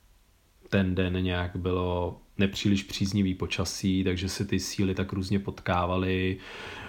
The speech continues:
a v jednotlivých fázích měli pocit, že obje-, objevili například tu sílu toho soupeře a pak zpětně zjistili, že objevili vlastně jenom ty detachmenty těch křižníků.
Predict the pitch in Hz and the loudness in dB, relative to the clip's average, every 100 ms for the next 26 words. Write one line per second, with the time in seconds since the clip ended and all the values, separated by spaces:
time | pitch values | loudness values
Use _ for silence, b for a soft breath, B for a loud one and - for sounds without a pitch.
0 | B B B - 101 92 101 101 104 98 | B B B 2 2 6 4 2 2 2
1 | 98 - 95 92 101 107 98 95 98 - | 2 4 2 2 0 2 2 2 -2 -2
2 | 101 104 98 101 104 113 101 98 95 95 | 0 0 2 0 0 0 2 2 2 0
3 | 92 - - 95 - - - - 95 95 | -2 -4 -2 -2 -2 -8 -6 0 0 0
4 | 95 95 - 90 95 90 - 95 92 92 | -2 -2 -2 -2 -2 -2 0 0 2 0
5 | 92 98 - - - 95 90 - - 92 | -2 -6 -4 -4 0 0 -2 -4 -2 0
6 | 92 92 90 90 90 90 - 95 90 90 | 0 -2 0 0 0 -2 -4 -2 -2 -2
7 | 90 95 92 87 92 - 95 90 90 95 | 0 0 0 -2 -4 -2 -2 -2 -4 -6
8 | 95 - 95 85 87 90 - 87 | -6 -6 -4 -2 -4 -4 -6 -8